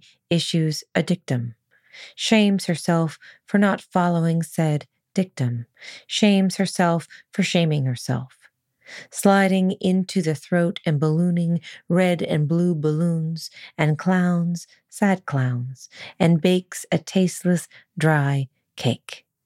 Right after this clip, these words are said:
Anxiety issues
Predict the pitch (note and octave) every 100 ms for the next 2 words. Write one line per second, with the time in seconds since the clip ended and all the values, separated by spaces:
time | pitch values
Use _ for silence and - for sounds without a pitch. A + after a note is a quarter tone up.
0 | _ _ _ _ _ _ _ _ _ _
1 | _ _ _ _ _ _ _ _ _ _
2 | - F#3 F#3 G#3 G3+ G3+ G3 G3 - F3+
3 | - F#3+ F3 D#3